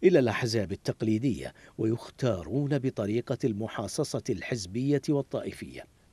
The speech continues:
يحصل ذلك مع أن قانون المستشارين نص على أن لا يتجاوز عددهم في الرئاسات الثلاث ستة مستشارين،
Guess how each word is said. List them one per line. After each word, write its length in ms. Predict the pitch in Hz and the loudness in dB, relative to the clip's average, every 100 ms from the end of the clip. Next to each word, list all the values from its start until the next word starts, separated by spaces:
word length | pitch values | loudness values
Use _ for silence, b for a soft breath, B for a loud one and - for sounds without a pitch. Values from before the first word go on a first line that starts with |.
| _ | _
يحصل 600 | - 95 - - 156 160 165 | -8 -6 -6 2 6 8 8
ذلك 400 | 240 202 151 151 | 6 6 6 6
مع 400 | 123 107 120 165 | 4 0 0 0
أن 160 | 180 | 2
قانون 420 | 147 - 143 214 | 4 4 4 4
المستشارين 840 | 170 135 135 - 143 160 135 69 - B B - | 4 4 4 4 4 4 2 -2 -8 B B -4
نص 440 | 107 131 151 - | 0 0 0 -2
على 300 | 151 123 131 | 0 2 2
أن 180 | 139 135 | 2 2
لا 200 | 117 156 180 | 2 2 2
يتجاوز 520 | 160 139 151 135 117 | 2 4 6 4 2
عددهم 480 | 107 110 117 117 110 | 0 0 2 2 0
في 140 | 117 | -2
الرئاسات 520 | 110 104 104 - 113 | 0 0 0 -2 -2
الثلاث 500 | 123 - 107 120 123 123 117 B B B | -4 -4 -2 -2 0 -2 -4 B B B
ستة 580 | - 165 - 165 - 95 | 0 0 0 -4 -2 -6
مستشارين، 840 | 90 117 - 113 123 107 147 73 | -6 -8 -4 -2 -2 0 -2 -4